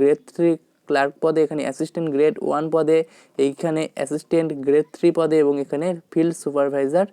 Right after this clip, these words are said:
পদে। এবং এখানে কিন্তু দশটি শূন্য পদ রয়েছে, মুর্শিদাবাদ ডিস্ট্রিক্ট সেন্ট্রাল কোঅপারেটিভ ব্যাংক লিমিটেডে এখানে একটি, এখানে চারটি, এখানে একটি এবং এইখানে দুটি। তো বন্ধুরা, এখানে আপনারা সমস্ত কিছু পেয়ে যাবেন এবং সমস্ত কিছুর জন্য কিন্তু যোগ্যতা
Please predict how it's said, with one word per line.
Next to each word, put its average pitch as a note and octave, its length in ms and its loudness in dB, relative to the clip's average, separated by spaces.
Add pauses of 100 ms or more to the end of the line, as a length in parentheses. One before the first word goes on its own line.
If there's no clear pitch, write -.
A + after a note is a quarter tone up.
(320)
পদে। C3 240 2 (360)
এবং E3+ 100 0 (120)
এখানে E3 260 -4
কিন্তু E3+ 160 -2 (100)
দশটি D3+ 300 -4
শূন্য E3 160 -4 (100)
পদ E3 100 0 (120)
রয়েছে, D#3 260 2 (100)
মুর্শিদাবাদ D3 500 -4
ডিস্ট্রিক্ট C#3+ 380 -8
সেন্ট্রাল D3+ 340 -2
কোঅপারেটিভ D3 500 0
ব্যাংক C#3 240 -2
লিমিটেডে D3 380 -2 (380)
এখানে D#3 180 -4 (100)
একটি, - 220 -2 (120)
এখানে C#3+ 280 -4
চারটি, C3+ 340 -2 (100)
এখানে D3+ 240 -6 (120)
একটি - 260 -2 (580)
এবং C#3+ 200 -2 (180)
এইখানে D#3 280 -4 (180)
দুটি। C#3+ 260 -2 (360)
তো - 140 -14
বন্ধুরা, F#3 300 4
এখানে E3+ 220 -2
আপনারা D#3+ 220 -2 (140)
সমস্ত D#3+ 380 -4
কিছু E3 220 -2
পেয়ে D#3+ 200 4
যাবেন D#3+ 260 0
এবং D3 120 -4 (360)
সমস্ত E3+ 280 0 (100)
কিছুর E3+ 280 0
জন্য E3+ 140 0 (120)
কিন্তু F3 140 0 (100)
যোগ্যতা D#3 320 0